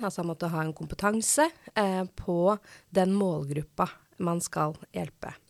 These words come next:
Så man måtte ha en ramme og en forståelse for hva trengs for å hjelpe den gruppa. Så måtte man organisere det, sette det inn i et system. Og så måtte man også bli eksperter på,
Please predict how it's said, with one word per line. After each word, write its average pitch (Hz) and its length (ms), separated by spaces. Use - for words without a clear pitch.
Så - 120
man 196 140
måtte 196 180
ha 190 260
en 196 120
ramme 202 540
og - 40
en 190 60
forståelse 170 600
for 175 260
hva 165 240
trengs 262 420
for 202 140
å 185 60
hjelpe 165 240
den 165 320
gruppa. 208 420
Så - 140
måtte 196 160
man 190 160
organisere 175 720
det, 247 160
sette - 300
det 165 120
inn 156 80
i 160 40
et 156 80
system. 196 380
Og 208 80
så 220 140
måtte 226 260
man 170 140
også 165 360
bli 165 440
eksperter - 640
på, 160 360